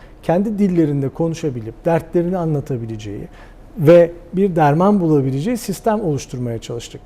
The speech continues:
Ama bunun yanı sıra biz Güven Sağlık Grubu olarak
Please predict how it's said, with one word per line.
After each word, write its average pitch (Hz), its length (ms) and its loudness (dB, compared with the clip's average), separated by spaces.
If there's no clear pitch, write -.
Ama 226 280 4
bunun 226 160 4
yanı 262 280 4
sıra 131 380 -6
biz 196 340 0
Güven 196 280 2
Sağlık 196 440 -2
Grubu 131 280 -4
olarak 120 360 -6